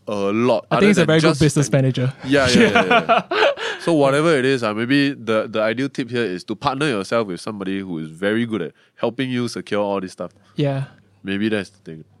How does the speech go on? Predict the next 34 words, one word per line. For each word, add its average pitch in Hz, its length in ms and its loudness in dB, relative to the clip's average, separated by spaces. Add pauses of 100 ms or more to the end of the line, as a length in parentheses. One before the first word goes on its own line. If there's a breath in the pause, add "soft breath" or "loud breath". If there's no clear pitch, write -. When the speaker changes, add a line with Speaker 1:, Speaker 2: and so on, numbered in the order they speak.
Speaker 2:
Yeah, 143 300 -4
and 175 260 2
he, - 120 -12
I 208 60 2
think 240 140 6
he's 196 180 4
a 156 40 0
very 151 160 2
good 151 180 0
mix, 143 500 0 (100)
particularly 185 320 2
James 151 260 2
Jean. 147 120 0
He's 147 140 2
a 147 60 0
very 175 140 2
good 180 180 2
mix 156 260 0
of 131 140 -10
talent, 170 500 4 (220)
hard 156 280 2
work, 147 300 2 (540 soft breath)
and 160 140 4
just - 380 0
sheer 160 280 2
grit. 143 260 -2
Like, 143 100 -4
because, 214 340 0
uh, 190 120 0
Speaker 1:
Mm. 160 340 -2
Speaker 2:
there 180 120 4
are, 175 80 4
there 170 200 2
are, 170 220 2